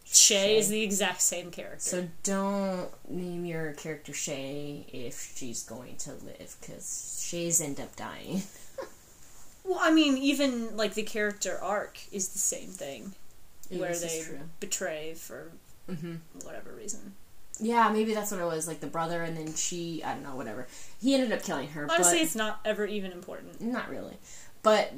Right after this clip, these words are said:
Speaker 2: the thing is that he's grown up around, like, this town,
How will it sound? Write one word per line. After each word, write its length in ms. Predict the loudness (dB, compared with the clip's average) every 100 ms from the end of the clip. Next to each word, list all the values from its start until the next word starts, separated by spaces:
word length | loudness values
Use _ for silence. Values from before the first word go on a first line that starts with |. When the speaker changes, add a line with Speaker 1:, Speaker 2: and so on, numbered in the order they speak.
| -8 -6 -2
Speaker 2:
the 140 | 0 0
thing 320 | 2 2 2
is 280 | 2 2 4
that 400 | 4 4 2 0
he's 220 | 2 4
grown 200 | 4 0
up 120 | 0
around, 240 | -2 -2 -2
like, 140 | -4
this 180 | 6 6
town, 200 | 6 2